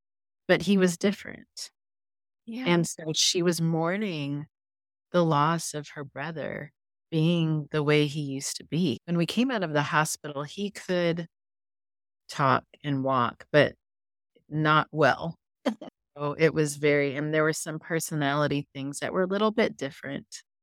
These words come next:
Speaker 1: He dealt with some O C D, and he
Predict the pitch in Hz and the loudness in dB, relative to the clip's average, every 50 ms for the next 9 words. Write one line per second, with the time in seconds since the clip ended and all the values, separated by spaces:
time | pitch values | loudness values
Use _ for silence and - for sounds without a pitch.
0 | _ _ _ _ _ _ _ _ _ 170 156 147 147 147 139 - - - 156 151 | _ _ _ _ _ _ _ _ _ -2 0 0 0 0 -2 -4 0 4 4 6
1 | 147 - 160 147 - - 151 147 - 147 147 147 147 - - 160 156 147 139 135 | 4 4 0 -4 -4 -4 -6 -4 -2 -2 -2 0 0 -2 -4 -4 -6 -6 -6 -6
2 | 123 120 123 131 143 156 - _ _ _ _ _ _ _ _ - 151 147 139 131 | -6 -6 -6 -8 -8 -10 -12 _ _ _ _ _ _ _ _ -4 0 0 0 0
3 | 131 127 127 131 135 135 - - - - - - 143 139 139 | 0 -2 -6 -6 -8 -8 -8 -10 -10 -10 -8 -6 -6 -6 -6